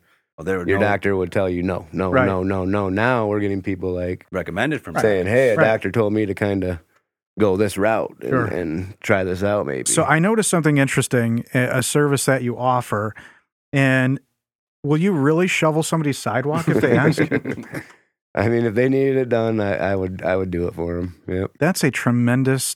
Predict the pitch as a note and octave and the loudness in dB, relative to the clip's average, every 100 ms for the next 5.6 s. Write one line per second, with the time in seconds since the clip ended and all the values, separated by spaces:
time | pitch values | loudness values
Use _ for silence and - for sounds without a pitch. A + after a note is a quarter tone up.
0 | - B2 A#2 B2 C3+ C#3 - - - _ | -2 -2 0 0 0 0 -4 -8 -14 _
1 | - C3 C#3+ - G2 F#2 - _ A#2+ D#3 | -2 0 0 -4 -8 -10 -20 _ -2 2
2 | B2 B2+ B2+ B2 C3+ A#2+ C3+ C3+ A#2 A2+ | 2 2 0 0 -2 2 2 2 2 2
3 | B2 C3+ C3+ B2+ A2+ G#2+ - F#2+ F#2 B2 | 2 2 2 2 2 -2 -2 -2 0 2
4 | C#3+ D3 D3+ C#3+ C#3 D#3 - - A2 A#2 | 2 4 4 4 4 2 0 0 2 2
5 | G#2 G#2 - E3+ - F#3 | 2 0 2 0 2 -2